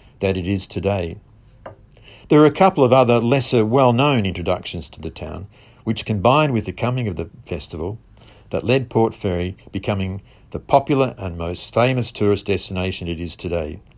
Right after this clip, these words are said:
What were those other developments, you ask? And by the way, why isn't Port Fairy still called Belfast? You guessed it,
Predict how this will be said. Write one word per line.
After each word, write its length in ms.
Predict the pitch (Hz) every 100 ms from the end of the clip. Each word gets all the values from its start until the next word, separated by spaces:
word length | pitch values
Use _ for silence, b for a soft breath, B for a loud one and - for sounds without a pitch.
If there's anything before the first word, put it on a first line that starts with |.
| - - - _ - - b b b b b b
What 180 | 226 185
were 160 | 185
those 260 | 135 104 85
other 220 | 113 104
developments, 520 | 101 113 117 98 80
you 120 | 82
ask? 360 | 78 78 - - - _ _ _
And 120 | 160 160
by 220 | 190 165
the 100 | 160
way, 380 | 190 131 76 - _ -
why 220 | 147 190
isn't 240 | 147 120 101
Port 260 | 110 101
Fairy 240 | - 98 110
still 300 | - 90 90
called 280 | 113 120
Belfast? 680 | 101 151 180 107 82 - - - b b b b b b
You 160 | 92
guessed 320 | 107 143 131 107
it, 160 | 101